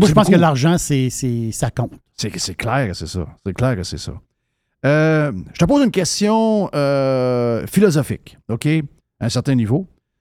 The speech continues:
Speaker 1: Parce que, euh, est-ce que tu connais John Gruden ?
Speaker 2: Oui.
Speaker 1: John Gruden, moi, c'est un de mes préférés. Je l'aimais comme coach. Je l'aimais à la face sur le bord des lignes de côté.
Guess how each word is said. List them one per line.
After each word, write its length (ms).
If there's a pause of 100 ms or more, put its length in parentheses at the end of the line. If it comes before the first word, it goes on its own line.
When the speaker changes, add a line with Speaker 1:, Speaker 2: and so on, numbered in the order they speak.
(400)
Speaker 1:
Parce 280
que, 100
euh, 800
est-ce 100
que 60
tu 120
connais 180
John 260
Gruden ? 480 (220)
Speaker 2:
Oui. 320 (300)
Speaker 1:
John 160
Gruden, 300
moi, 80
c'est 120
un 40
de 60
mes 60
préférés. 400 (120)
Je 120
l'aimais 380
comme 240
coach. 560 (380)
Je 60
l'aimais 160
à 60
la 60
face 300
sur 80
le 60
bord 160
des 120
lignes 140
de 80
côté. 500